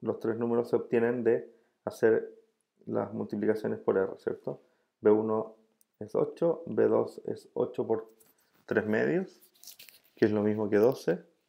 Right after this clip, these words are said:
que ya sabíamos eso, ¿cierto? Y B tres es doce por tres medios, o sea, seis por tres, dieciocho. Y aquí van a quedar los mismos números, pero en el otro orden, ¿cierto? Doce y ocho. B dos,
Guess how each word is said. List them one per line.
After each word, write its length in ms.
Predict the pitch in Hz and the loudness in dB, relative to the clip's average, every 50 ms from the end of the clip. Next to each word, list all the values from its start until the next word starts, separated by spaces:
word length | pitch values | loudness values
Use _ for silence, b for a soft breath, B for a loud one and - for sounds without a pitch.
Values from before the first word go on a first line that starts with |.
| _ _ | _ _
que 80 | - - | -2 0
ya 100 | 92 90 | 0 2
sabíamos 520 | - - 98 101 101 98 107 110 127 127 | 4 6 6 6 6 6 4 0 -2 -2
eso, 100 | - 123 | -4 -4
¿cierto? 380 | 117 120 - - - 165 175 - - b b b b b - - | -2 -2 -2 -2 -4 -8 -8 -8 -10 b b b b b -6 0
Y 100 | 113 110 | 4 6
B 120 | 110 107 | 6 6
tres 380 | 107 - 107 120 127 - - - - | 6 6 4 4 4 2 -2 -6 -6
es 160 | 110 101 107 | -6 0 4
doce 300 | 113 117 117 - - 110 | 4 4 4 4 0 0
por 180 | - - 104 | 0 -2 -4
tres 200 | - - 107 104 | 0 0 0 0
medios, 520 | 113 110 110 117 117 120 127 135 - - - b b b b b b b b - | 2 2 2 4 4 4 2 0 -2 -6 -20 b b b b b b b b -6
o 80 | - | -4
sea, 200 | 107 - 113 104 | 0 2 2 2
seis 200 | - - 110 107 | 4 4 2 2
por 220 | - - 104 101 - | 4 2 -2 -2 -2
tres, 220 | - 107 104 101 | -2 -4 -2 -2
dieciocho. 420 | 98 - - - - _ - - _ _ _ _ _ _ _ _ - _ b b b b b b b b - - | -4 -8 -10 -12 -20 _ -20 -20 _ _ _ _ _ _ _ _ -20 _ b b b b b b b b -2 4
Y 280 | - 131 143 - - - - | 6 6 6 6 2 -2 -2
aquí 340 | - 113 110 - 117 123 127 | 0 0 0 2 0 2 2
van 180 | 120 113 110 | 2 2 2
a 60 | 110 | 2
quedar 180 | 107 110 110 104 | 4 4 4 4
los 120 | 104 101 | 2 -2
mismos 280 | 110 120 123 131 131 127 | -2 -2 -4 -4 -6 -4
números, 360 | 131 131 131 135 135 147 147 - | -4 -4 -2 -2 -2 -2 -2 0
pero 300 | - - 123 135 143 - - | -2 0 0 -2 -6 -8 -10
en 140 | 110 110 110 | -8 -6 -4
el 100 | 104 104 | -2 -2
otro 260 | 104 98 - 101 95 | -2 -2 0 0 0
orden, 260 | 98 98 - 104 98 98 _ | 0 -2 -4 -8 -10 -10 _
¿cierto? 320 | - - - - - - | -14 -14 -12 -8 -8 -6
Doce 480 | - 110 117 120 117 - - - 175 - _ _ _ _ _ _ _ _ _ - _ _ _ - | -6 -4 -4 -6 -6 -8 -12 -12 -12 -12 _ _ _ _ _ _ _ _ _ -20 _ _ _ -12
y 260 | 123 131 143 - - _ _ - | -8 -8 -8 -8 -10 _ _ -20
ocho. 240 | - - - - _ _ _ _ _ _ _ _ _ _ _ _ _ _ _ _ _ _ _ _ _ _ _ _ _ _ _ _ _ - | -20 -20 -20 -20 _ _ _ _ _ _ _ _ _ _ _ _ _ _ _ _ _ _ _ _ _ _ _ _ _ _ _ _ _ -10
B 160 | - 107 101 | -8 -6 -6
dos, 440 | 104 117 - - - - _ _ | -6 -6 -8 -10 -16 -20 _ _